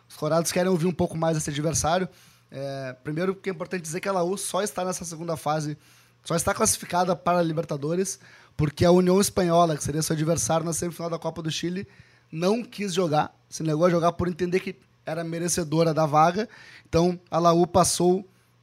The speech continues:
por W O para a final da Copa do Chile e garantiu a vaga por W O. A Laú, é,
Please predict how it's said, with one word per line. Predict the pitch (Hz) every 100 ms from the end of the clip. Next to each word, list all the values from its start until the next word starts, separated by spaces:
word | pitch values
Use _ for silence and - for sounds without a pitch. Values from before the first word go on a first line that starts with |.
| -
por | 170 165 - -
W | - 156 175 170
O | 175
para | 175
a | 170
final | 165 165
da | 160
Copa | 160
do | 170
Chile | 160 - 180
e |
garantiu | 180 180 165 180
a |
vaga | 165 165 175 - _ _ _ _ _ _
por | - 196 208 - _
W | 147 175 180 190
O. | 135 - _ _ _
A | -
Laú, | 175 185 202 247 -
é, | 156 147